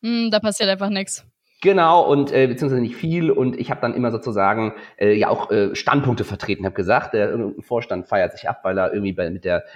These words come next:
Speaker 2: Innovationsbutterreise in Berlin war und ein Foto mit, äh, ohne Schlips gemacht hat. Und dafür wollte er gefeiert werden. Dann sage ich halt, ne, Leute, das reicht vielleicht nicht ganz, um so ein Multimilliarden-Euro-Konzern zu transformieren.
Speaker 1: Ja.
Speaker 2: Und das führte dazu, dass ich im, im immer hö-, mehr, äh, Follower gekriegt habe.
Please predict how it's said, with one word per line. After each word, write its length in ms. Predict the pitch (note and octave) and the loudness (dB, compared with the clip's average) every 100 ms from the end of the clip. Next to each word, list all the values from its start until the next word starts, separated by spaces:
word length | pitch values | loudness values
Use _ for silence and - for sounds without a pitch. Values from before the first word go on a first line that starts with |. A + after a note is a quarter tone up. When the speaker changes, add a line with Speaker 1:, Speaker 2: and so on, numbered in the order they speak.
| _ _ | _ _
Speaker 2:
Innovationsbutterreise 1500 | G3 D#3+ A#2+ - - E3+ F3 - C#3+ C#3+ A#2+ F#2 A#2 B2 B2 | 2 4 2 -2 -2 0 0 -2 -2 0 2 4 2 4 2
in 180 | G#2 A2 | 0 0
Berlin 460 | G2+ G#2 G#3 B3 F#3+ | 0 2 2 2 4
war 240 | E3 E3 | 4 4
und 160 | C#3 B2 | 2 -4
ein 100 | A2+ | -6
Foto 320 | - D3 A#2+ | -4 -2 0
mit, 300 | A2 G2+ - | 0 -2 0
äh, 100 | A2 | 0
ohne 220 | G#2+ G2+ | 0 -2
Schlips 280 | - G3 - | -2 -4 -2
gemacht 300 | C#3 C3+ - | -2 0 0
hat. 80 | A#2+ | 0
Und 60 | |
dafür 180 | G#2+ A#2 | 0 -2
wollte 160 | G#2+ F2+ | -4 -4
er 40 | |
gefeiert 340 | - B2+ B2 | -2 2 4
werden. 140 | A2+ G#2 | 2 0
Dann 100 | F#2 | 0
sage 140 | F#2+ | -2
ich 60 | G2 | 0
halt, 120 | F#2+ | -4
ne, 80 | G2 | -2
Leute, 320 | G2 F#2 G2 - _ | -2 -2 -4 -6 _
das 220 | - - | -10 -2
reicht 180 | E2+ - | 0 0
vielleicht 220 | G#2 F#2+ | -2 2
nicht 240 | C#3+ F3 | 0 2
ganz, 320 | - A2 C#3+ - | 2 2 2 0
um 120 | A#2+ | 0
so 140 | G#2 | 2
ein 60 | G#2+ | 4
Multimilliarden-Euro-Konzern 1400 | G#2+ G#2+ G#2+ G2+ G2 F2+ F#2 F#2 F#2 F#2 F#2 - D2+ D#2 | 4 2 0 2 2 2 0 -2 -4 -6 -16 -14 -14 -14
zu 240 | - G2 - _ | -10 -10 -10 _
transformieren. 920 | - - - - B2 A#2 C#3 A#2+ D2+ - - - | -10 -4 -4 -4 0 4 4 4 2 -6 -16 -12
Speaker 1:
Ja. 200 | A#3 A#3 - | -2 -2 0
Speaker 2:
Und 180 | - C#3+ | -4 0
das 180 | D#3+ - | 0 -2
führte 380 | - F#3+ A3+ E3 | -8 -6 -4 0
dazu, 420 | G#2 C3 - D#3 | 2 2 0 -2
dass 180 | B2 C3 | 0 -2
ich 200 | B2+ - | -4 -2
im, 260 | A#2 A2+ | 0 0
im 120 | - | 0
immer 260 | A#2+ - B2 | 0 0 -2
hö-, 300 | B2+ A#2+ A2 | -2 0 0
mehr, 280 | A2 G2+ - | -2 -4 -4
äh, 300 | F2+ G2 F#2 | -4 -6 -4
Follower 340 | - - D#3+ | 0 2 4
gekriegt 400 | C#3 A2+ C3 - | 2 0 -6 -6
habe. 480 | C#3 A#2+ A#2+ A2 A2 | -2 2 4 4 2